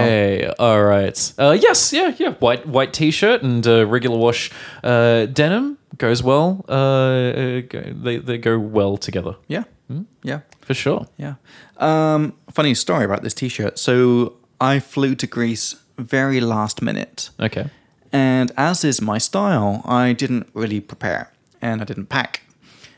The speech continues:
Speaker 2: And I had no clean clothes 'cause I hadn't done my laundry. All I had was what I was wearing.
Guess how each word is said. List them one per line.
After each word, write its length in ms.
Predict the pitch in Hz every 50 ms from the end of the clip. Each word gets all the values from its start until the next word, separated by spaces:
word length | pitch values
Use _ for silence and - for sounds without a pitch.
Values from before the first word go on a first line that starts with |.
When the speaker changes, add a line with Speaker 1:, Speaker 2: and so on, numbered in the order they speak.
| _ -
Speaker 2:
And 180 | 110 117 110
I 40 | 107
had 180 | 101 107 104 -
no 140 | 107 104
clean 220 | 101 - 113 107 104
clothes 280 | - 113 120 143 147
'cause 120 | - - -
I 40 | 110
hadn't 180 | 107 107 110
done 100 | - 107 104
my 80 | 101
laundry. 480 | - 60 50 - - - - - - - - -
All 220 | - 139 156 156
I 60 | 139
had 340 | 123 117 120 123 131 - - - _ _ _ _ _ _ _ _ _ _ _ -
was 180 | - 98 -
what 160 | 117 113 104 107
I 60 | 107
was 100 | 104 104
wearing. 400 | - 104 - - - - - -